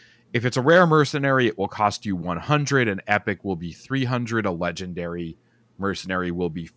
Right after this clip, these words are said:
five hundred, which is down from the original six hundred they listed. So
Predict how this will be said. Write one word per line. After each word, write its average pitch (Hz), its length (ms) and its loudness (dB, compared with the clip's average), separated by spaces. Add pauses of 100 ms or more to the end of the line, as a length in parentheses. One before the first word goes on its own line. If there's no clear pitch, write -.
(100)
five 131 300 2
hundred, 117 400 -4
which 92 240 -6
is 104 80 -6
down 139 340 2
from 196 180 -6
the 185 140 -2
original 165 400 -2
six - 320 -2
hundred 143 380 -2
they 117 160 2
listed. - 380 -6 (120)
So 87 480 -4